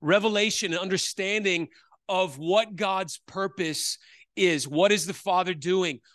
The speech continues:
What does he care most about? What, what is the Father's greatest passion?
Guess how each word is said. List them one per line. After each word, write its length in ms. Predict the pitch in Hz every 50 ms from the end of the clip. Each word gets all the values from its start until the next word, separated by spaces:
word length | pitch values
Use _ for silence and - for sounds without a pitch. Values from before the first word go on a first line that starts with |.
| _ _ _
What 360 | - 160 170 190 220 240 226 196
does 300 | 240 233 226 226 - -
he 260 | 214 - 214 220 202
care 640 | - - - - 196 202 202 202 190 185 160 - _ _ _ _ _ _ _
most 460 | - 165 170 180 190 202 190 - - 190
about? 480 | 160 143 160 160 170 131 113 - - - - _ _ _ _ _ _ _ _ -
What, 260 | 156 190 208 185 196
what 160 | 208 247 269
is 180 | 269 220 - 180
the 80 | 220
Father's 460 | - - - 220 202 208 196 190 143
greatest 520 | 143 131 160 196 202 214 214 202 - - -
passion? 580 | - 185 175 175 185 - - - 185 147 117